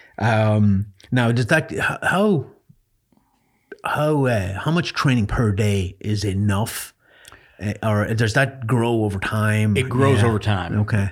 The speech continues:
Speaker 2: Because these puppies have such a short attention span.
Speaker 1: Yeah, yeah.
Speaker 2: So by the time they're in the seven, eight month range, a year,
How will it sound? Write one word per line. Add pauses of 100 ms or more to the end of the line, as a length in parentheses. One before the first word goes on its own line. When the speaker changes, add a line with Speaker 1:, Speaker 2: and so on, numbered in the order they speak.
(100)
Speaker 2:
Because
these
puppies
have
such
a
short
attention
span.
Speaker 1:
Yeah, (200)
yeah. (160)
Speaker 2:
So
by
the
time
they're
in
the
seven,
eight
month
range, (340)
a
year,